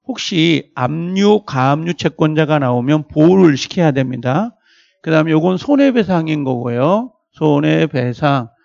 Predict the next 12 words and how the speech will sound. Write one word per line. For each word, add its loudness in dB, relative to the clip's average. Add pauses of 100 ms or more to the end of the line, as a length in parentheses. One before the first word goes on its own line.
(200)
요건 0
채무자입니다. 0
채무자인데, 0 (240)
이 -4
채무자도 0
의외로 2
잘 -8
나와요. -4 (160)
시험에 -4
잘 -4
나오는 0
파트고요. -4